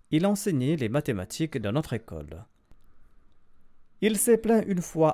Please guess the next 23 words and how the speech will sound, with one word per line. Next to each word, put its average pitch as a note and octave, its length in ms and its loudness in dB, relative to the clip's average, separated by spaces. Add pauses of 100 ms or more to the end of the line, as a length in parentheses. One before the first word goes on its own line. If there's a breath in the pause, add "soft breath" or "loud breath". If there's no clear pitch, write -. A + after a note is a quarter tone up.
à D#3+ 80 2
mon G3 160 2
sujet B2+ 640 -2
auprès E3 500 -2
du B2 180 -4
Messie B2 340 -2
promis A#2 280 -2
l'Islam C#3 680 0
en F#3+ 140 0
disant A#2+ 560 -2
que B2+ 140 -8
je A2 120 -6
ne G#2 80 -4
savais A2+ 340 -2
pas E2+ 160 -12
lire C3 460 -4 (120)
et F3 120 -2
que A#2+ 160 -4
j'étais A#2 320 -4
souvent - 460 -10
absent C3+ 540 -4
de D3+ 140 0
l'école. G2+ 460 -6